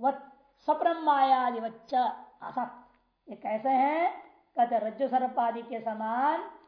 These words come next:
और स्वप्न तो माया आदि के समान असत है, ऐसा उसका दृढ़ निर्णय हो जाता है। क्यों? क्योंकि इन सब का अधिष्ठान को उसने अनुभव कर लिया।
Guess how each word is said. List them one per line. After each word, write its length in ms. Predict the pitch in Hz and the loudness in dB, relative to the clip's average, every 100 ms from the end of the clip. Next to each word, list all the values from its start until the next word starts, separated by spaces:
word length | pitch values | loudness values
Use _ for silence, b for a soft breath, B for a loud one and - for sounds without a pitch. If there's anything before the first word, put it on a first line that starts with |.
| _ - | _ 4
और 500 | 254 320 339 - - - | 4 6 2 -4 -18 -6
स्वप्न 520 | - 277 - 262 240 | 0 0 0 -2 0
तो 180 | 240 226 | 0 -2
माया 340 | 202 233 277 | 0 0 0
आदि 160 | 247 240 | 0 -4
के 140 | 233 | -4
समान 440 | 226 214 208 208 - _ _ - | -4 -2 -4 -6 -12 _ _ -16
असत 440 | - 262 - - - | -4 0 0 -4 -8
है, 440 | 220 214 - - - | -4 -4 -8 -18 -6
ऐसा 300 | 233 240 233 | -2 0 0
उसका 240 | 226 - | -2 -6
दृढ़ 220 | 196 208 220 | -12 -12 -10
निर्णय 420 | 214 202 208 202 | -10 -10 -10 -10
हो 140 | 208 | -10
जाता 260 | 202 202 208 | -8 -8 -8
है। 340 | 190 185 170 - _ _ _ _ _ _ _ _ _ _ _ _ _ _ _ _ - | -8 -8 -12 -20 _ _ _ _ _ _ _ _ _ _ _ _ _ _ _ _ -6
क्यों? 460 | 277 330 370 370 - - | 0 2 2 0 -10 -8
क्योंकि 260 | 339 320 | -6 -4
इन 140 | 311 320 | -4 -2
सब 320 | 285 - 320 | -2 0 2
का 80 | 302 | 0
अधिष्ठान 720 | 285 240 - 220 247 262 269 | 0 -8 -10 -8 -6 -6 -6
को 80 | 254 | -6
उसने 200 | 240 240 | -6 -8
अनुभव 340 | 220 196 202 | -8 -8 -6
कर 100 | 190 | -8
लिया। 240 | 175 170 | -12 -18